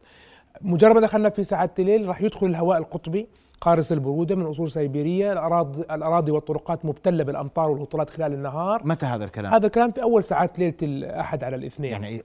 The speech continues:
Speaker 2: أول ساعات، أي ساعة؟
Speaker 1: يعني من بعد السابعة ثمانية بتزايد ال-،
Speaker 2: سبعة
Speaker 1: ال-،
Speaker 2: ثمانية المساء.
Speaker 1: آه، نعم. آه، بتزايد عندنا خطر حدوث الانجماد والجليد، ويصبح بشكل متسارع، يعني كل، كل شوي راح تنزل درجات الحرارة بشكل متسارع مع انتصاف الليل.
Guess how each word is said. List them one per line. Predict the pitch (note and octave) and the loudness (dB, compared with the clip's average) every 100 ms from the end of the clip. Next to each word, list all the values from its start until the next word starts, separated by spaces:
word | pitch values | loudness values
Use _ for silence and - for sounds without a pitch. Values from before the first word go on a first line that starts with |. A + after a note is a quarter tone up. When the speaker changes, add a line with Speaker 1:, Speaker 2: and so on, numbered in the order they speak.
| A2 | -10
Speaker 2:
أول | G#2+ G#2 | -10 -10
ساعات، | G#2+ G2+ G2+ | -8 -8 -8
أي | G2+ | -14
ساعة؟ | - D#2+ D#2 - | -16 -18 -20 -16
Speaker 1:
يعني | B2+ B2 | -14 -8
من | D#3 E3 | -2 2
بعد | F#3+ F#3+ | 4 2
السابعة | F#3 G#3 F3 F3 | 0 0 0 -2
ثمانية | F#3 F3+ F#3 G#3+ A3+ | -4 -2 -2 -2 -4
بتزايد | F3+ E3 D#3+ F3+ F3+ D3+ | -6 -6 0 2 2 0
ال-، | D3+ C#3 C3 C3 B2+ - - A2 F2+ | -2 -4 -6 -6 -8 -12 -14 -14 -6
Speaker 2:
سبعة | D3+ B2 | -4 -2
Speaker 1:
ال-، | G#2+ | -2
Speaker 2:
ثمانية | B2+ B2+ C#3 | -2 -2 -2
المساء. | E3 - F3+ | -2 2 4
Speaker 1:
آه، | |
نعم. | E3+ D3+ C3 - _ _ _ - | 6 4 -2 -12 _ _ _ -6
آه، | D#3+ D3 | -2 -2
بتزايد | C#3 E3+ F#3 F#3+ C#3+ D3 | 0 2 4 4 2 -2
عندنا | F3+ E3 | -2 -2
خطر | D#3 F#3 - A3+ A3 | -2 -4 -2 -2 -4
حدوث | - D3 F#3+ G3 | -8 -4 -4 -2
الانجماد | F3+ D#3+ C#3+ D3 D#3+ D#3+ | -4 -4 -4 -2 -2 -2
والجليد، | E3+ E3 D#3+ A2 - _ _ _ | -2 0 -2 -4 -10 _ _ _
ويصبح | E3 F3 F#3 G3+ G#3+ F3+ D#3+ | 2 4 2 0 -2 -2 -2
بشكل | D#3+ - G3 E3+ | -4 -4 -2 -2
متسارع، | E3 E3 F3+ D3+ C#3 | -2 -2 0 0 0
يعني | C3+ C#3 D3+ | -4 -4 -8
كل، | - F#3+ E3+ | -4 -4 -2
كل | E3+ F3+ | -2 -4
شوي | G3 G3 | -2 -2
راح | |
تنزل | - F#3+ D#3+ | 0 -2 0
درجات | D3 D3+ E3+ | -2 -2 -4
الحرارة | - E3 | -4 -4
بشكل | C3+ - - | -6 -6 -6
متسارع | C#3 C#3 B2 F3+ G3+ | -6 -6 -4 -2 0
مع | F#3 E3+ | -2 -4
انتصاف | D#3+ E3+ F#3 E3 | -8 -2 -2 -2
الليل. | D3+ D#3 F3 | -2 -2 -2